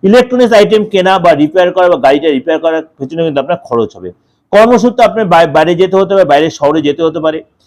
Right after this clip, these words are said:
আপনার প্রজেক্টটা চেঞ্জ হতে, যে কর্ম করছে সেই প্রজেক্টটা চেঞ্জ হতে পারে, কাজের জায়গায় নতুন দায়িত্ব পেতে পারেন, আপনার কর্মস্থল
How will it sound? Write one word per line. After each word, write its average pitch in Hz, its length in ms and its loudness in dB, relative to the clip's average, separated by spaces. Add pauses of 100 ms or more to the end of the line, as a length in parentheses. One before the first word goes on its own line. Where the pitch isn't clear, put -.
(220)
আপনার 220 300 2
প্রজেক্টটা 196 500 2
চেঞ্জ 202 340 0
হতে, 156 160 0
যে 160 160 -2
কর্ম 165 360 0
করছে 185 260 -4
সেই 175 100 -4
প্রজেক্টটা 165 460 -4
চেঞ্জ 160 340 -4
হতে 180 120 -2
পারে, 160 120 -2 (520)
কাজের 196 280 4
জায়গায় 226 240 2
নতুন 214 200 -2
দায়িত্ব 202 360 2
পেতে 214 220 -2
পারেন, 220 280 -2 (360)
আপনার 196 520 0 (260)
কর্মস্থল 214 500 2